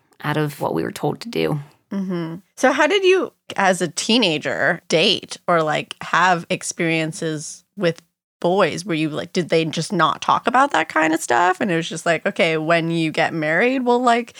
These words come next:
Speaker 2: reveal the whole secret of
Speaker 1: <laughs>
Speaker 2: sex to you," or?
Speaker 1: Yeah, I never dated.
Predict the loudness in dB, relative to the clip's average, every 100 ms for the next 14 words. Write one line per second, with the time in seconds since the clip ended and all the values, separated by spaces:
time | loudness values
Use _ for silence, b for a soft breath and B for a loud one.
0 | B B B 2 4 4 4 6 4 4
1 | 2 4 6 6 4 2 0 2 2 4
2 | 4 4 4 2 4 2 0 -4 -2 0
3 | 0 0 2 2 6 6 4 B B B
4 | B -2 2 2 2 2 4 4 2 _
5 | _ 2 4 4 4 4 4 4 2 2